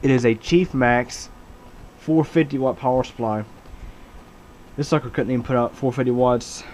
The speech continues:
on a good day. And it's rated for twenty-eight amps on the three point three volt rail, thirty amps on the five volt rail, twenty-eight amps on the twelve volt rail.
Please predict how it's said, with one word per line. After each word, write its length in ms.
on 160
a 60
good 200
day. 260
And 640
it's 180
rated 340
for 260
twenty-eight 440
amps 260
on 60
the 60
three 180
point 240
three 140
volt 240
rail, 320
thirty 320
amps 340
on 160
the 60
five 320
volt 180
rail, 320
twenty-eight 440
amps 460
on 140
the 40
twelve 280
volt 180
rail. 320